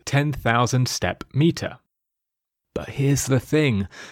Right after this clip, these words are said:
<laughs> There is no way people would have wanted a pedometer without the alluring goal of walking ten thousand steps. Without that goal,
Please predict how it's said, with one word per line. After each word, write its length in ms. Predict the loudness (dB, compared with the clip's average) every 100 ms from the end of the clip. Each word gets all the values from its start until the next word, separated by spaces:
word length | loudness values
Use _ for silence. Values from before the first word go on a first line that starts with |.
| -4
<laughs> 100 | 0
There 120 | 4
is 120 | 4
no 260 | 4 4 4
way 460 | 4 2 2 0 0
people 300 | 0 2 2
would 120 | 2
have 120 | 2
wanted 400 | 2 2 2 2
a 60 | 2
pedometer 600 | 2 2 2 0 -6 -10 -14 -20 -8 -2
without 320 | 2 2 2
the 140 | 4
alluring 640 | 4 4 4 4 2 2 2
goal 540 | 2 2 0 -6 -10 _ _
of 140 | -4
walking 320 | 0 0 0 0
ten 220 | 0 0
thousand 360 | 0 -2 -2
steps. 460 | -4 0 0 -2 -8 -14 -6
Without 460 | 2 2 4 2 2
that 240 | 0 0 2
goal, 480 | 4 4 0 -6